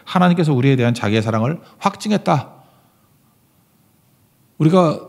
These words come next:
보증 설 만한 존재입니까? 우리가, 우리 보증 서면 무조건 손해예요. 우리 보증 설 만한 인격도 못 되고 나쁜 놈들이에요, 다. 근데 예수님이 보증 섰죠.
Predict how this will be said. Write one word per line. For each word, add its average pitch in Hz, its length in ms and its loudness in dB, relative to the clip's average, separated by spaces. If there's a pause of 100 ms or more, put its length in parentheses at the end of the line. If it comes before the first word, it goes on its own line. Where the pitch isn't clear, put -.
(260)
보증 151 240 2
설 180 160 2
만한 151 360 2
존재입니까? 117 600 -4 (1080)
우리가, 180 420 4
우리 170 280 4
보증 175 280 4
서면 190 260 4
무조건 180 260 2
손해예요. 147 640 4
우리 117 540 -2
보증 127 240 0
설 165 160 0
만한 170 260 2
인격도 131 360 -2
못 160 140 -8
되고 135 400 -4 (360)
나쁜 - 260 -6
놈들이에요, 147 320 0
다. 127 380 -8 (800)
근데 151 160 -2
예수님이 135 640 4 (1200)
보증 135 220 0
섰죠. 139 440 -4